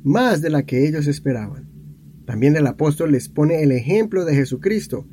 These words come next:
que siendo Señor y dueño de todas las cosas, dueño del oro y la plata, y de todo lo creado, él mismo vino en condición de pobre, para que así pudiera la gracia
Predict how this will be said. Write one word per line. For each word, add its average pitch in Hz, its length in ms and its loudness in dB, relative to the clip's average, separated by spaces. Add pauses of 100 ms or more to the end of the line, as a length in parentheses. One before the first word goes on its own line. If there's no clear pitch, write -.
(320)
que 143 120 2
siendo 185 320 0
Señor 156 480 0
y 147 80 6
dueño 175 320 4
de 143 120 2
todas 254 380 2
las 214 180 -2
cosas, 139 460 -4 (360)
dueño 170 300 4
del 180 160 2
oro 143 360 2
y 196 160 0
la 233 180 -2
plata, 156 460 -2 (340)
y 160 160 -2
de 117 160 -2
todo 180 460 0
lo 214 160 0
creado, 190 520 0 (280)
él 247 180 6
mismo 226 320 2
vino 214 240 2
en 208 80 6
condición 160 480 0
de 170 140 -2
pobre, 220 840 2
para 117 240 -6
que 113 120 -8
así 127 220 -2
pudiera 143 440 4
la 123 140 -4
gracia 156 840 -2